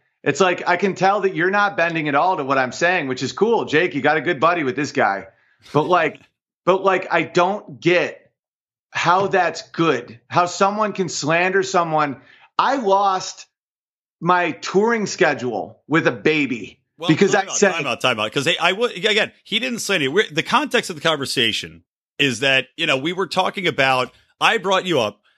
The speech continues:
Speaker 2: and it was in the context of, uh, this is, this is the, a hazard to this cultural war on free speech, which I think is bullshit. Now, his
Speaker 1: Yeah.
Speaker 2: counterpoint was that, well, it's the marketplace of ideas. And you said yourself, like, you've, you've actually done pretty well,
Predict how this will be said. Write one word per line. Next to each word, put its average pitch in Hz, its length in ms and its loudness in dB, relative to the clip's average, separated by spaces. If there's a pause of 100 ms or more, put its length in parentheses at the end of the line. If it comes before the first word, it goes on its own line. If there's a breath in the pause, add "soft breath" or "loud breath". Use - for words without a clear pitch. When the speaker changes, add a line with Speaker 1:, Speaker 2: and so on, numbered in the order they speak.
(140)
Speaker 2:
and 135 360 4
it 151 100 -4
was 151 180 -2
in 156 80 -2
the 147 80 -4
context 160 440 -2
of, 123 280 -6
uh, 127 440 2
this 160 340 -4
is, 180 220 -6
this 196 220 0
is 170 140 -6
the, 156 240 0
a 131 100 4
hazard 135 600 0
to 131 240 0
this 123 160 -4
cultural 147 520 -6
war 110 240 -2
on 107 100 -4
free 107 180 -8
speech, - 340 -2
which 107 120 -6
I 107 120 -2
think 98 180 -6
is 95 100 -12
bullshit. - 480 -8 (340 soft breath)
Now, 143 140 2
his 214 180 0
Speaker 1:
Yeah. 127 280 6
Speaker 2:
counterpoint 135 460 -6
was 117 120 -8
that, 123 220 0 (160 loud breath)
well, 175 200 4
it's 156 180 -4
the 151 80 0
marketplace 175 640 0
of 170 60 0
ideas. 143 300 2
And 147 80 -4
you 233 120 -4
said 220 180 0
yourself, 202 260 -2
like, 139 180 -2
you've, 208 220 -6
you've 214 180 -2
actually 170 340 -2
done 143 280 0
pretty 147 240 -6
well, 135 520 0